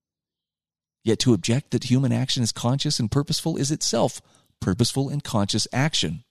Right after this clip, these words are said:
From here, he goes into means, end, and consumer s-, means, ends, and consumer choices, and the implications for public policy. It's a very interesting, and it's a, it's a scholarly article. I'm not gonna tell you. This is a light, uh, easy read.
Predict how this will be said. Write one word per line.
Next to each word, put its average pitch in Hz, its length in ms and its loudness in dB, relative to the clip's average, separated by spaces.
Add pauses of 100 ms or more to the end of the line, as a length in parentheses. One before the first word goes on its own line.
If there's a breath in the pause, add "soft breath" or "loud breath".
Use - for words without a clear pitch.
(880 loud breath)
From 147 140 4
here, 180 180 6
he 180 80 8
goes 156 260 4
into 143 220 4
means, 147 400 4
end, 139 320 4
and 139 100 4
consumer 151 440 2
s-, - 260 0
means, 156 500 4 (200)
ends, 127 400 2 (100)
and 107 180 2
consumer 147 460 2
choices, 127 640 2 (1080)
and 104 140 2
the 101 120 4
implications 135 600 2
for 117 100 0
public 131 380 0
policy. 117 560 0 (3000)
It's 175 180 4
a 196 40 4
very 202 300 2
interesting, 156 420 4
and 175 100 4
it's 196 100 0
a, 196 80 4
it's 185 140 2
a 202 60 2
scholarly 185 560 4
article. 123 360 4
I'm 131 80 4
not 139 140 4
gonna 135 120 4
tell 131 180 4
you. 120 80 4
This 123 180 0
is 110 80 0
a 92 40 -2
light, 131 460 2
uh, 127 140 2
easy 175 340 2
read. 139 320 4